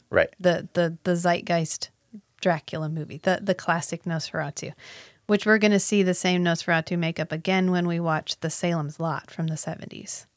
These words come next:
Speaker 2: So it's definitely, because it's in the zeitgeist, it sticks around and it stays, it maintains, um, mo-, modernity because we've seen it, because it's not something that's completely disappeared. It's become ubiquitous.
Speaker 1: Mm-hmm.
Speaker 2: And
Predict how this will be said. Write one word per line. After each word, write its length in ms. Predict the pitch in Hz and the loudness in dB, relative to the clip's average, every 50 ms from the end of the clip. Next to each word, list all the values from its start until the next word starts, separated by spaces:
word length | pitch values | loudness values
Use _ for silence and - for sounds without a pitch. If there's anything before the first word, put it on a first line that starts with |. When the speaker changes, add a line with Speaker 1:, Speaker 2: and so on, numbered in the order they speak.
| _ _ _ _ _ _ _ _ _ _ _ | _ _ _ _ _ _ _ _ _ _ _
Speaker 2:
So 320 | - - 214 202 196 190 - | 2 6 6 8 6 6 4
it's 200 | - 202 196 - | 0 -2 -2 2
definitely, 440 | - 196 196 - - 196 190 185 180 | 4 4 4 4 2 2 2 4 2
because 400 | 175 - 190 190 - 196 196 185 | 2 0 -2 0 2 2 2 2
it's 160 | 190 180 - | 2 0 2
in 160 | 208 214 202 190 | 4 4 4 4
the 100 | 175 170 | 2 4
zeitgeist, 600 | - 175 185 - - - 156 156 160 - - - | 4 4 4 4 2 2 2 2 0 -2 -4 -6
it 100 | - - | -8 -6
sticks 320 | - - 160 156 - - | -6 -4 -4 -4 -4 -4
around 540 | 151 147 151 151 156 143 139 143 151 - - _ _ _ - | -4 -2 -2 -2 -2 -2 -4 -4 -8 -10 -14 _ _ _ 0
and 280 | 180 180 175 175 170 - | 2 4 4 2 2 0
it 180 | - - - - | -2 -4 -2 -2
stays, 460 | - - - 180 180 175 175 175 - - | 0 2 4 4 4 4 2 0 0 0
it 140 | 196 196 - | 0 2 4
maintains, 800 | 196 196 190 185 - - 190 185 185 180 180 175 180 - - - _ - - - - - _ _ _ _ - | 4 4 4 2 0 0 0 2 2 2 2 0 0 -2 -4 -8 _ -20 -20 -20 -20 -20 _ _ _ _ -4
um, 400 | 165 165 170 156 151 147 165 151 - _ _ _ _ - | -2 0 0 0 0 -2 -4 -8 -10 _ _ _ _ -2
mo-, 220 | 190 185 180 175 - - - | 0 2 2 0 0 -2 -2
modernity 720 | 185 175 170 170 160 180 208 220 233 247 262 269 277 285 _ _ _ _ | 0 0 2 2 4 4 4 4 4 2 2 0 0 -2 _ _ _ _
because 500 | - 208 202 - 214 202 202 214 214 208 | 0 0 2 4 6 6 6 6 4 2
we've 200 | 208 208 214 202 | 2 2 0 0
seen 280 | - - - 214 226 240 | -2 0 2 4 4 4
it, 200 | 254 208 - _ _ _ - | 4 2 -2 _ _ _ -4
because 380 | 208 190 - 196 185 185 185 | -4 0 2 4 4 4 4
it's 180 | - - - - | 2 -2 0 0
not 200 | 190 180 - - | 2 2 2 0
something 280 | - 185 180 - 185 180 | -2 -2 0 0 0 -2
that's 180 | 165 - - | -2 -4 -6
completely 460 | - - 180 165 - 180 - - 185 | -4 -4 -2 -2 -2 -2 -2 -2 -2
disappeared. 520 | 180 170 170 - - 170 - 175 170 175 - | -2 -2 -4 -4 -6 -4 -2 0 0 0 -2
It's 140 | - - - | -4 -6 -6
become 380 | - 165 - - 165 165 175 | -6 -6 -4 -2 0 0 2
ubiquitous. 760 | 175 175 160 - 160 - - 185 190 202 233 233 - - - - - | 0 0 -2 -2 -2 -2 -2 0 0 0 0 -2 -2 -4 -6 -8 -8
Speaker 1:
Mm-hmm. 260 | 131 104 127 113 90 80 - - _ _ _ - | -8 -8 -6 -8 -10 -12 -14 -16 _ _ _ 0
Speaker 2:
And 500 | 185 185 185 180 180 180 180 180 - - | 2 4 6 6 6 4 2 0 -2 -6